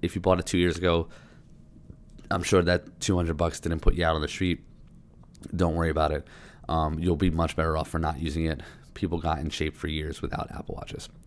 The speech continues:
So what should you track? How do you know if you are losing weight? How do you know how many calories you burn in a day?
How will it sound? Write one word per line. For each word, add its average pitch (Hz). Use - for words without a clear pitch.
So -
what 107
should 139
you 92
track? -
How -
do 113
you 113
know 101
if -
you -
are 90
losing 82
weight? 82
How 90
do 92
you 90
know 82
how 82
many 82
calories 80
you 78
burn 78
in 76
a 73
day? 73